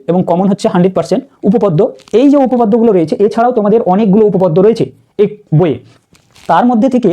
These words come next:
আমরা এই যে দেখতে পাচ্ছি যে উপপাদ্যগুলো, তার মধ্যে থেকে ইম্পর্টেন্ট কোনটা এবং কোনটা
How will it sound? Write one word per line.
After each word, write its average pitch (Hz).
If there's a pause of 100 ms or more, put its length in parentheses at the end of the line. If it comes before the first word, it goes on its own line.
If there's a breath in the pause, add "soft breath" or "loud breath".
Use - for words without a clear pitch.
(120)
আমরা 202 (220)
এই 202
যে 220
দেখতে 175
পাচ্ছি 208
যে 202
উপপাদ্যগুলো, 185 (400 soft breath)
তার 180
মধ্যে 226
থেকে 233 (140)
ইম্পর্টেন্ট 220
কোনটা 226 (260)
এবং 196
কোনটা 208